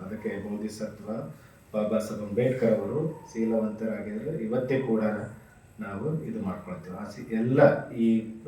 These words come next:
ಯಾವ ರೀತಿ ನಾವು ಗಂಧಕಡ್ಡಿ ಇದ್ದಾಗ ಹೊಗೆ ಯಾಕೆ ಹೋಗುತ್ತೋ, ನಮ್ಮ ಸೀಲದ ಒಂದು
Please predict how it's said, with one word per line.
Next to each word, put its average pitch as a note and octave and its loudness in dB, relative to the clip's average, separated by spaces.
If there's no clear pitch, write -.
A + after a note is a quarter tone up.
ಯಾವ A#2+ 0
ರೀತಿ C3 2
ನಾವು A#2+ 4
ಗಂಧಕಡ್ಡಿ A#2 4
ಇದ್ದಾಗ A#2 6
ಹೊಗೆ A2+ 2
ಯಾಕೆ A2+ 4
ಹೋಗುತ್ತೋ, A#2 0
ನಮ್ಮ A2 2
ಸೀಲದ C3 2
ಒಂದು A#2 4